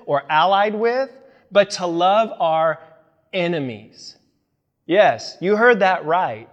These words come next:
Your enemies. We view enemies as people who look different than us, think different than us, vote different than us. But consider this for a moment.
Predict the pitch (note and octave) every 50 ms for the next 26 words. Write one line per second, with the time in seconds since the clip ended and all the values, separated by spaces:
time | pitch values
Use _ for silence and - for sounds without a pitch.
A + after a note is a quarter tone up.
0 | _ _ _ _ - F3 G3+ G3 G3 G3+ G3 - A3 G#3 A3+ B3 A#3 G3+ E3 B2+
1 | G#2+ G#2 - - - - - - _ _ _ _ _ _ _ _ _ _ _ _
2 | _ _ - D3 D#3+ G#3 C4 D4 D4 B3 B3+ C4+ B3+ A#3+ G#3+ G3+ G3+ G3 F#3 D#3+
3 | D3 C#3 B2+ C3+ C3 - - - F#3+ F#3+ F#3+ E3+ D3 D3 C3+ A#2+ - - _ _
4 | - C3+ C#3 D3+ F3 G3+ - - - - D3+ C3+ - - B2 G#2+ - - A2 G2
5 | G2+ A2 - - - - _ _ _ _ _ _ _ - A#3 A#3 A#3 A#3 A3+ A3
6 | D#3+ D#3 - - D3 B2+ A2+ - B2 A2+ G#2+ G#2 A#2 - - - - _ _ -
7 | C3 B2 A#2 B2 C#3 F#3+ G#3 A3+ A#3 A#3 A#3 F3+ D#3 D#3 D3 - D3 C3 A#2+ -
8 | - A#2 G#2+ G#2 G2+ - - - - - - - _ _ _ _ _ _ _ _
9 | _ _ _ _ - - F3 E3+ - F#3+ F#3 - - - C4+ C#4+ C#4+ C4+ A#3 A3+
10 | G#3+ - - - D#3+ C3+ B2 A#2 A2 G2+ G2+ G2 F2+